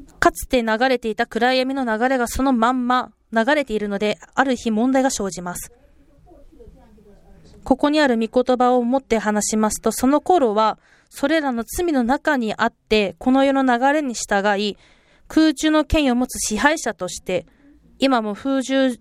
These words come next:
不従順の子らの中に働いている霊に従ってとありますね。空中の権を持つ支配者とは悪魔のことですね。今もと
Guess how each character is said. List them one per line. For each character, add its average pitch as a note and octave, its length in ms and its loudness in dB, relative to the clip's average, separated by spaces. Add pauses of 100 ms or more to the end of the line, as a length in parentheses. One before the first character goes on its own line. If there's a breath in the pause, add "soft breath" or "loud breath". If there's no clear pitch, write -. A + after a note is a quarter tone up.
不 B3 160 -2
従 D4+ 280 2
順 G#3 300 -4
の C4 200 2
子 - 260 -2
ら A#3 140 2
の G3 120 -6
中 D#4 260 -2
に B3 100 -2
働 G#3 320 0
い G3 40 -6
て - 80 -8
い - 20 -8
る E3 60 -10
霊 A#3 140 4
に A3+ 100 -2
従 F#3+ 280 -2
っ F#3 80 -2
て G#3+ 160 -4
と - 120 -4
あ E3+ 60 -4
り F3 100 -4
ま E3+ 100 -4
す - 100 -4
ね。 G#3 200 0 (420 loud breath)
空 D#4+ 220 4
中 E4+ 120 -2
の E4 120 4
権 D#4+ 180 0
を - 40 0
持 G#3 100 -4
つ G#3 100 -12
支 - 160 -4
配 A3+ 140 0
者 - 100 -4
と - 80 -6
は F#3 120 0
悪 D#4 180 -2
魔 B3+ 120 -4
の F#3 100 -10
こ F3 120 -12
と F#3 120 -10
で E3+ 100 -12
す F3+ 120 -14
ね。 A3 200 -4 (4000 loud breath)
今 D#4 300 2
も D4 160 -2
と G#3+ 140 -8